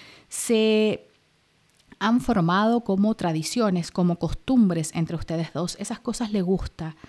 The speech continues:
Bien, ahora, esto aplica mucho para las personas que ya llevan un tiempo saliendo, pero si tú me dices, "Oye, qué lindo, pero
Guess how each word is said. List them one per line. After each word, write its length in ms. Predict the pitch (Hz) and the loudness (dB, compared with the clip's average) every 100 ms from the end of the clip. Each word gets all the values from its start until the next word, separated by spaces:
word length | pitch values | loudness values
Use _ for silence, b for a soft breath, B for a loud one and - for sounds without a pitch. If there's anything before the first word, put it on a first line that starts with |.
| B B B B | B B B B
Bien, 340 | 202 190 226 226 | -2 2 2 2
ahora, 400 | 185 170 147 - _ _ | -2 -2 -4 -10 _ _
esto 360 | 220 - 285 - | -14 -4 -4 -4
aplica 360 | 185 202 - - | -8 -6 -4 -2
mucho 260 | 196 247 | -2 -2
para 140 | 208 165 | -4 -4
las 100 | - | -6
personas 400 | 170 - 202 - | -8 -4 -6 -4
que 140 | 185 | -4
ya 120 | 190 | -2
llevan 340 | 175 226 220 190 | 0 0 2 2
un 100 | 180 | 2
tiempo 360 | 226 214 185 | 0 0 0
saliendo, 600 | - 170 170 170 175 277 - B B B B B B | -4 -2 0 0 0 -4 -8 B B B B B B
pero 160 | 254 233 | -4 -2
si 140 | 226 | -4
tú 100 | 240 | -2
me 120 | 247 | 0
dices, 360 | 247 240 254 - | 0 -2 -4 -4
"Oye, 440 | 214 247 226 208 - | -2 0 0 -4 -4
qué 100 | 214 | -4
lindo, 460 | 214 269 254 214 190 | -4 -4 -4 -4 -6
pero 340 | 190 175 | -8 -8